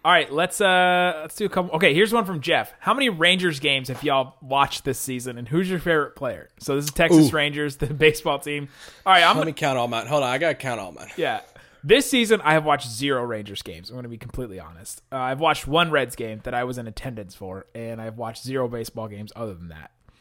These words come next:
Speaker 1: Uh, but Rangers games in my life, I've probably been to five or six Rangers games.
Speaker 2: Mm.
Speaker 1: Like, in person. I don't. I, I can't watch it on T V. It's just, I can't.
Speaker 2: This season and my life,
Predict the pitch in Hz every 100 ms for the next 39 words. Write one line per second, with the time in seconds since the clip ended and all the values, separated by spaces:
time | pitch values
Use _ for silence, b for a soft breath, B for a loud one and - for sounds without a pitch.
0 | B B B B B - 131 139 160 226
1 | 262 208 233 196 175 151 185 202 196 285
2 | 294 185 156 147 127 117 - 127 123 123
3 | 113 139 127 123 113 120 123 151 156 175
4 | - _ _ _ _ _ 117 110 95 95
5 | _ _ _ _ 113 123 127 139 156 196
6 | 196 190 - 175 190 170 165 165 - 208
7 | 170 160 143 139 123 113 92 87 92 101
8 | - - _ 90 - 78 _ - 170 -
9 | 202 208 180 202 170 - 160 175 175 170
10 | 160 151 143 151 160 165 165 -